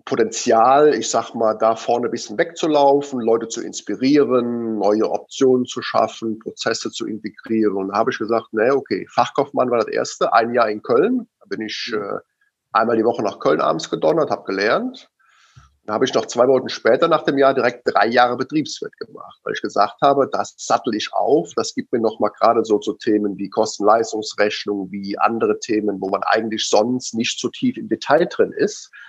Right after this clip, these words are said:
Speaker 2: Mhm.
Speaker 1: sondern wirklich den Boden, den theoretischen Boden, um später als Führungskraft auch mitreden zu können.
Speaker 2: Mhm.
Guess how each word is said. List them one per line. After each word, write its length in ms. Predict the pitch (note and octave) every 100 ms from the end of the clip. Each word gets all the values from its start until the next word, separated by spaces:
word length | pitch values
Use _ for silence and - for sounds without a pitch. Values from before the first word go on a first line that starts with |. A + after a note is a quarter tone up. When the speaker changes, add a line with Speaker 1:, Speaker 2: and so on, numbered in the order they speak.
| B2+
Speaker 2:
Mhm. 180 | B2 A#2+
Speaker 1:
sondern 220 | A2+ G#2
wirklich 320 | B2 B2+ A2+
den 220 | A2+ G#2+
Boden, 400 | - A2 B2 F3+
den 160 | B2+ G2
theoretischen 760 | A#2 G#2 B2 F#3 A2+ - G2
Boden, 320 | - F#2+ A2+
um 140 | - A2+
später 420 | - A2 A#2 -
als 160 | - -
Führungskraft 800 | - G#3 G2+ - - F#2+ F#2+ -
auch 460 | F#2 A#2+ E3+ - _
mitreden 500 | B2+ B2+ - E2+ E2+
zu 140 | - _
können. 640 | _ _ _ _ _ B2 A#2
Speaker 2:
Mhm. 300 | A#2 -